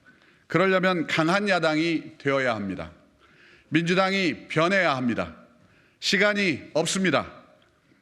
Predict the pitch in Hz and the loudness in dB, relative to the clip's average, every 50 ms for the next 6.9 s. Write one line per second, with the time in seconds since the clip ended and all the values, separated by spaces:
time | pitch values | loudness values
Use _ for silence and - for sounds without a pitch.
0 | _ - 135 160 185 190 185 185 180 185 160 160 151 143 135 143 165 190 185 - | _ 0 2 2 4 4 2 2 2 2 2 2 2 2 2 0 0 -2 -6 -10
1 | - - 156 156 175 202 208 202 196 185 180 180 175 175 175 156 147 151 156 143 | -4 0 2 2 4 2 2 2 2 2 2 2 2 2 0 0 0 0 0 2
2 | 147 143 131 127 135 147 165 170 160 - - - - - _ - 139 165 165 156 | 2 2 2 2 2 0 -2 -4 -8 -12 -16 -20 -20 -20 _ -4 -4 -2 -2 0
3 | 156 151 160 151 151 151 143 - - 139 147 170 175 165 156 131 113 95 92 - | 0 0 0 2 0 -2 -2 -4 -2 -2 0 2 2 2 2 2 0 -2 -6 -12
4 | - - - _ - - 135 135 131 135 - 147 135 131 139 151 151 143 139 - | -20 -20 -20 _ -4 -2 -2 -2 -2 -2 0 0 2 2 2 0 0 -2 -4 -8
5 | - 143 147 131 117 101 90 90 80 80 80 - - _ _ _ _ _ _ - | -8 -4 -2 -2 -2 -2 -2 -6 -6 -8 -12 -16 -20 _ _ _ _ _ _ -20
6 | - - - - - _ _ _ - - 180 180 180 - 185 156 110 82 | -20 -20 -20 -20 -20 _ _ _ -6 -2 -2 0 0 0 0 0 0 -4